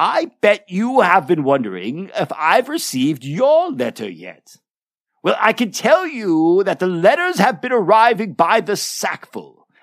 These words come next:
and I am making my way through each and every one. Well, right here in this stack in front of me, I have one from Charlie, one from Carrie, one from Nicholas.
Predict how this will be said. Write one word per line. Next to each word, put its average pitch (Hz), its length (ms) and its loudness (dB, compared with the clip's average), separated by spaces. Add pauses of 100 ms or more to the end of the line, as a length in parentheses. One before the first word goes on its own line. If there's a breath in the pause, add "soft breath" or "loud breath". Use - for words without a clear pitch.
(160 soft breath)
and 226 260 0
I 226 360 -2
am 302 280 -10
making 226 420 -2
my 196 220 4
way 135 460 -2
through 131 420 0
each - 480 -8 (240)
and 185 340 0 (120)
every 220 360 2
one. 110 380 -4 (800)
Well, 165 220 -6 (400)
right 147 360 0
here 147 320 2
in 139 120 4
this 131 160 0
stack 120 320 -4
in 98 100 -12
front 92 300 -18
of 80 80 -20 (100)
me, 131 480 -8 (300 loud breath)
I 151 240 4
have 175 320 0
one 123 340 -2
from 208 240 -2
Charlie, 113 1000 0 (260 loud breath)
one 139 380 0
from 165 480 0 (100)
Carrie, 117 840 -6 (500 soft breath)
one 170 240 -2
from 147 340 0
Nicholas. 147 600 0